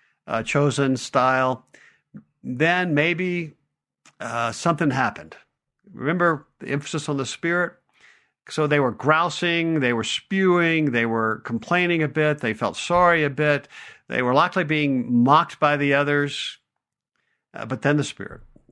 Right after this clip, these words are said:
then the Spirit. I imagine Paul or Silas in this huge pain <laughs> just begin to hum a familiar psalm that they both knew, you know?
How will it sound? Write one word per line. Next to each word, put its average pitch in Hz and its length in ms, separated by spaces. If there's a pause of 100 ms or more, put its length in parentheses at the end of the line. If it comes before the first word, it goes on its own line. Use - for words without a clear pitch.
(340)
then 123 160
the 120 80
Spirit. - 340 (300)
I 135 140
imagine 143 520
Paul 143 400
or 117 80
Silas 135 640 (720)
in 147 220
this 151 240
huge 214 840
pain 104 500 (460)
<laughs> - 440
just - 380 (640)
begin 156 380
to 147 140
hum 107 480
a 123 60
familiar 135 540
psalm 87 640 (300)
that 117 100
they 139 120
both 147 340
knew, 127 300
you 113 180
know? 127 320